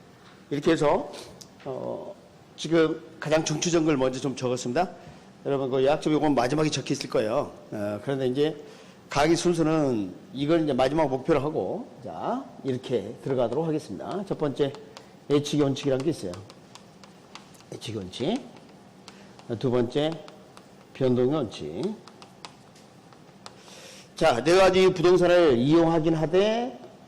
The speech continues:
효과가 있고요. 어떻게? 최고로. 자, 내 부동산을 잘 이용하고 싶다.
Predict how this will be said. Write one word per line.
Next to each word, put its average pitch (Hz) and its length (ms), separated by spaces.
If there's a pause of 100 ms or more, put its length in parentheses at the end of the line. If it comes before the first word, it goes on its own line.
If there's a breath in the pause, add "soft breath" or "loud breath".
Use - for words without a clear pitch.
(200)
효과가 214 360
있고요. 151 500
어떻게? 143 460
최고로. 165 380 (640 loud breath)
자, 165 140
내 175 160
부동산을 175 760 (360 loud breath)
잘 - 400
이용하고 175 340
싶다. 135 580